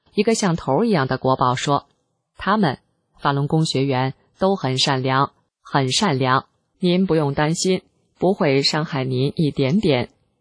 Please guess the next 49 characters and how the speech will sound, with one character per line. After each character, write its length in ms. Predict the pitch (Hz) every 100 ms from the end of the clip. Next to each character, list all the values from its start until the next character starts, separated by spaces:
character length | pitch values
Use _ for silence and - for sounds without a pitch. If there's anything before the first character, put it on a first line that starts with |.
| _ _
他 220 | - 151
只 180 | 151 135
会 160 | 135 147
一 80 | 139
直 160 | 135
劝 260 | 139 185 139
您 120 | 131
三 240 | - 170
退， 300 | 185 226 180 - _ _ _ _
退， 340 | - 254 202 151
退， 380 | - 262 185 - _ _ _ _
如 180 | - 254
果 100 | 269
你 140 | 233
不 160 | 156 151
退， 340 | 214 233 131 - _
他 180 | -
也 140 | 143 135
不 120 | 139
会 140 | 147
把 160 | 147 127
您 200 | 131 135
怎 140 | 151
么 80 | 131
样。 280 | 135 160 - _ _ _ _ _ _ _ _ _ _ _ -
A 100 | 151
老 180 | 151 127
师 200 | - 135
的 120 | 135
想 300 | 135 127 127
法 300 | 165 127 120
变 360 | - 165 127 123
了， 220 | 131 - _ _ _ _ _ _ _ _
他 160 | -
从 200 | 185 175
毕 120 | 185 160
处 160 | 156
长 220 | 139 131
那 100 | 139
里 100 | 135
回 260 | 135 - 127
来， 200 | 143 - _ _ _
赶 200 | 147 151
紧 240 | 185 139 135
找 180 | 135
到 120 | 127 131
转 220 | 147 127
法 180 | 127 120
轮， 320 | 127 131